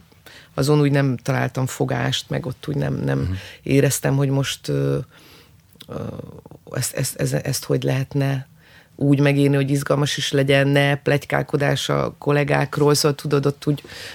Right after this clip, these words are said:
Speaker 1: ö, tehát persze, nagyon sok minden kimaradt
Speaker 2: Mhm.
Speaker 1: nyilván.
Speaker 2: É-, én tudok egy történetet, ami biztosan kimaradt.
Speaker 1: Na, ne
Speaker 2: E-,
Speaker 1: idegesíts.
Speaker 2: ez egy olyan, <laughs> igen, igen, igen, igen. Ez egy olyan Péterfi sztori, ami, ö, Péterfi Boris sztori, ami velem történt meg.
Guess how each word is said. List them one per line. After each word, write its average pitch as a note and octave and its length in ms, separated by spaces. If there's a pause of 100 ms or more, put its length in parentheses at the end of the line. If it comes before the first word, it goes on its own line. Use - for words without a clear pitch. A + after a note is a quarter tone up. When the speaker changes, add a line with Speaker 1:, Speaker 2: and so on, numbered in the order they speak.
(120)
Speaker 1:
ö, C#3 240
tehát E3 260
persze, D3 380
nagyon C#3 240
sok - 220
minden C3 560
kimaradt C3 480
Speaker 2:
Mhm. C3+ 100
Speaker 1:
nyilván. C3+ 480 (760)
Speaker 2:
É-, G#2+ 160
én A#2 120
tudok G#2 240
egy F#2 80
történetet, F2+ 440
ami E2+ 160
biztosan E2+ 440
kimaradt. F2+ 540 (100)
Speaker 1:
Na, D3+ 540
ne D#3+ 100
Speaker 2:
E-, D3+ 100
Speaker 1:
idegesíts. C#3+ 560
Speaker 2:
ez G3+ 120
egy G#3 140
olyan, B3+ 400
<laughs> C3+ 120
igen, G#2 200
igen, G3+ 240
igen, C#3+ 200
igen. G#2 180 (220)
Ez G#2 100
egy A#2+ 60
olyan B2+ 200
Péterfi G#2 480
sztori, F#2+ 320
ami, G2 320
ö, G2 200
Péterfi G2+ 320
Boris F#2 280
sztori, F2+ 260
ami F2+ 180
velem F2+ 300
történt F2 400
meg. G#2 240